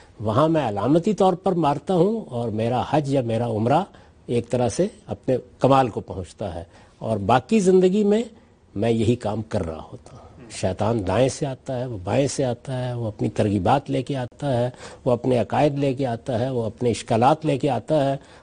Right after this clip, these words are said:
اور مجھے ہر وقت اس پر لعنت کرنی ہوتی ہے۔ یہ لعنت جو ہے، یہ کوئی گالی نہیں ہے، یہ در حقیقت اس بات کا اظہار ہے کہ میں اپنے دشمن کے لیے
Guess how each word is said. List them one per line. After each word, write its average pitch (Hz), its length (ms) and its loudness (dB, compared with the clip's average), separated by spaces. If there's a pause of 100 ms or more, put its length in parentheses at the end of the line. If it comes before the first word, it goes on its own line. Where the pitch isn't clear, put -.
اور 117 160 0
مجھے 127 300 2 (160)
ہر 185 100 8
وقت 202 360 2
اس - 160 -12
پر 117 80 -6
لعنت 110 400 -2
کرنی 92 260 -6
ہوتی 90 300 -10
ہے۔ 87 120 -16 (560)
یہ 113 120 0
لعنت 123 480 2
جو 104 140 -2
ہے، 113 160 0
یہ 156 180 -2
کوئی 120 200 -2
گالی 127 220 2
نہیں 151 260 2
ہے، 85 140 -6 (400)
یہ 117 120 0
در 104 220 0
حقیقت 107 440 -2
اس - 160 -6
بات - 300 -6
کا 120 80 0
اظہار 107 460 4
ہے 151 240 2 (320)
کہ 117 100 -6
میں 127 260 -2
اپنے 127 320 -2
دشمن 170 520 4
کے 143 140 -2
لیے 101 320 -6